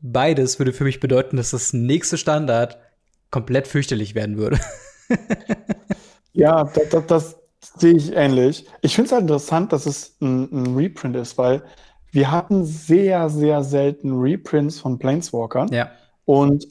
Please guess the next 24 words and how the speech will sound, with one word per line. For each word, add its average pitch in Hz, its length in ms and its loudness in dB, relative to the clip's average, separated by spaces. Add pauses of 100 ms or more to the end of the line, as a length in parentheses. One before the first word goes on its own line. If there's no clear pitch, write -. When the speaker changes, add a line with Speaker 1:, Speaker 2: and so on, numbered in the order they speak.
(100)
Speaker 2:
äh, 135 140 6
das 135 180 -6
war 147 80 4
meistens 143 400 0
in 156 160 -6
M-Sets 147 800 -2
und 131 160 -2
sonst 143 300 0
noch 127 140 0
nie. 143 360 2 (400)
Speaker 1:
Stimmt, 107 360 -6
Speaker 2:
Also 135 120 4
Speaker 1:
ja. 143 40 4
Speaker 2:
es 143 160 -6
wird 165 120 2
das 160 300 -2
erste 190 340 -2
Mal 175 280 2
ein 156 100 0
Planeswalker 156 640 0
sein, 135 320 0
der 131 100 0
einen, 127 380 -2
einen 127 320 -4